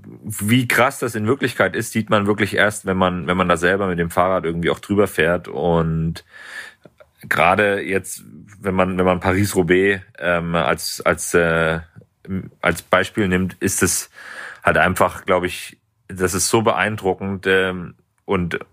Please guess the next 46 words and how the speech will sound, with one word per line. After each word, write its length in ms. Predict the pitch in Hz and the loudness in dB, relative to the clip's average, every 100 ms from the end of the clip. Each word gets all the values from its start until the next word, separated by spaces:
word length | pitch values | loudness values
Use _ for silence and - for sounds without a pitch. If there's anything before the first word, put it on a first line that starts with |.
| _ - | _ -14
wie, 480 | - 95 90 92 90 | -6 2 4 6 4
äh, 560 | 90 87 85 85 80 73 | 2 0 0 -2 -4 -4
wenn 160 | 85 92 | -2 0
man, 120 | 85 | 0
wenn 80 | 92 | 2
man 140 | 90 | 2
durch 160 | 90 - | 0 0
den 140 | 90 | 0
Wald 200 | 90 98 | 2 0
von 140 | - | -6
Arenberg 540 | 82 95 104 92 85 - | -2 0 0 0 -2 -2
fährt 380 | - 90 92 - - | 0 0 0 -4 -12
und 200 | - 90 | -8 0
man 160 | 87 | 0
sich 180 | 87 92 | 0 -2
überlegt, 400 | 82 87 98 98 | 0 2 2 2
dass 100 | 95 | -2
die 100 | - | -2
Profis 480 | 85 95 95 107 - | -2 0 2 0 0
hier 180 | 98 95 | 2 4
mit, 280 | 92 85 - - - - - - | 4 0 -10 -20 -20 -16 -16 -2
mit 140 | 101 85 | 0 4
sechzig, 420 | 104 - - - | 2 2 -8 -2
fünfundsechzig 580 | 113 104 95 95 - - | 2 2 2 0 -2 0
Sachen 560 | 98 98 98 95 87 - | 0 0 -4 -2 -4 -2
auf 180 | - 104 | 0 0
das 140 | 104 - | -2 -4
Pflaster, 840 | - 107 - 101 92 90 87 - - | 0 0 2 2 2 0 -2 -6 -2
ähm, 420 | 98 87 87 87 | 0 2 0 -2
reinknallen, 840 | 78 71 85 101 113 - 85 90 | -2 2 2 2 -2 -2 0 0
in 100 | 87 | -2
den 160 | 90 87 | -2 2
Wald 260 | 85 101 92 | 2 2 0
reinknallen. 640 | 87 85 85 85 92 92 | -2 -2 -2 0 0 -2
Es 120 | 85 | -4
geht 160 | - 87 | -2 2
leicht 300 | 87 98 - | 2 0 -2
bergab 420 | 92 - 98 117 _ - - - - - | -6 -2 -4 -4 _ -20 -20 -18 -18 -6
und 160 | 92 | 0
dann 200 | 90 90 | 2 2
in 140 | 73 98 | 0 2
der 80 | |
Mitte 260 | 92 110 113 | 2 2 0
von 200 | - 98 | 0 0
dem 120 | 92 | 0
Pavé, 560 | 87 87 90 92 85 | 0 0 2 2 0